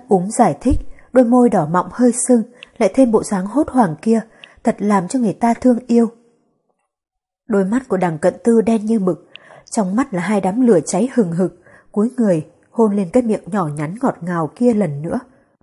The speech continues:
Bàn tay to lại trượt theo bóng lưng bóng loáng của cô, một đường đi xuống. Đến chỗ khiến cho cô gái trong ngực run rẩy, Đằng Cận Tư không có một chút ý muốn dừng lại nào,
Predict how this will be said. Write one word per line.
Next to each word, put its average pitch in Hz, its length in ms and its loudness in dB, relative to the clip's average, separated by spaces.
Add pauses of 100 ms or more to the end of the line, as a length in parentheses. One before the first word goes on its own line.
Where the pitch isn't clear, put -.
(520)
Bàn 196 200 -4
tay 214 220 0
to 214 220 0 (300)
lại 190 260 2
trượt 190 240 0
theo 247 120 -2
bóng 202 240 -2
lưng 233 240 0
bóng 196 220 0
loáng 208 200 0
của - 180 0
cô, 214 260 -2 (180)
một 190 240 -4
đường 170 380 -2
đi 196 140 -2 (160)
xuống. 185 220 -4 (880)
Đến 185 200 -4
chỗ 208 520 -2 (460)
khiến 180 220 -2
cho 226 140 -4
cô 214 120 2
gái 190 320 -2
trong 226 180 -2
ngực 185 200 -2
run 226 220 -2
rẩy, 170 320 -2 (440)
Đằng 208 180 -2
Cận 190 220 -2
Tư 240 180 6
không 226 220 0
có 226 120 -2
một 240 180 -2
chút 277 180 0
ý 214 180 0
muốn 196 320 -2
dừng 196 220 -2
lại 175 200 -2
nào, 170 320 -2